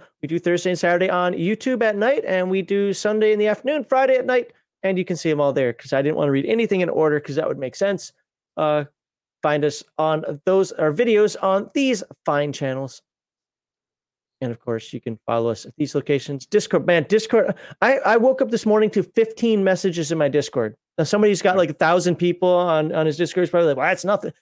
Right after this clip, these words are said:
Dude, I, I wake up, uh, I get usually about a message or two a day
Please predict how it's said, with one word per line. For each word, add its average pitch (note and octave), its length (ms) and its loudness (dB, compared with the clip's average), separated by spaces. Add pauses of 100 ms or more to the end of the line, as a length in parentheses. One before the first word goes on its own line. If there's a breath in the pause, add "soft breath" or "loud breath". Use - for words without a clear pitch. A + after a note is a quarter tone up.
(240 loud breath)
Dude, A3+ 100 4
I, A3 200 2
I A3+ 160 2
wake C4 200 2
up, A#3+ 240 -2
uh, G3+ 180 0
I G#3+ 120 -2
get C4 200 -4
usually B3 360 -2
about G#3 220 2
a F#3 40 4
message E3+ 400 0
or F#3+ 60 0
two F#3 220 0
a D#3+ 60 2
day D#3 300 0